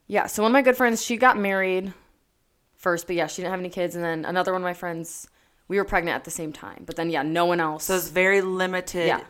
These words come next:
Speaker 2: who understood what you were going through.
Speaker 1: Yeah, that, that was really hard because, you know, they'd be like, "Just bring the baby," or, like, "Just, I don't know, like, why can't your parents babysit?" They get mad if, like, like, "I can't,
Speaker 2: Yeah.
Speaker 1: I'm not, I can't."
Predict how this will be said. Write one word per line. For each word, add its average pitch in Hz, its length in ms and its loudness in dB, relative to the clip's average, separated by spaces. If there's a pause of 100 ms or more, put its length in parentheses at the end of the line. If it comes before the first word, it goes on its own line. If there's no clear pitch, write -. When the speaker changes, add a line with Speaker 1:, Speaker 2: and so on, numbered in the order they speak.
Speaker 2:
who 165 300 -2
understood 175 920 0
what 165 240 2
you 185 120 2
were 190 100 0
going 180 300 -2
through. - 340 -10 (220)
Speaker 1:
Yeah, 160 280 -2 (120)
that, 170 340 2 (220)
that 160 220 4
was 175 180 -2
really 160 220 0
hard 156 340 -6 (200)
because, 160 300 -8
you 180 80 0
know, 160 60 2
they'd 165 100 -2
be 170 60 -2
like, 160 80 -6
"Just - 180 -4
bring 359 200 2
the 359 80 2
baby," 330 420 2
or, 196 100 0
like, 190 220 -4
"Just, - 300 -6 (1160)
I 185 100 -2
don't 240 120 2
know, 190 120 2
like, 214 280 -2 (260)
why 196 160 4
can't 262 140 2
your 269 80 0
parents 285 280 -2
babysit?" 185 340 -2
They 185 100 2
get 180 180 0
mad 196 260 -2
if, 185 120 -6
like, 165 280 -4 (640)
like, - 100 -10
"I 269 100 0
can't, 269 240 0
Speaker 2:
Yeah. 269 60 2
Speaker 1:
I'm 254 120 4
not, 254 300 4
I 214 60 -2
can't." 208 380 -6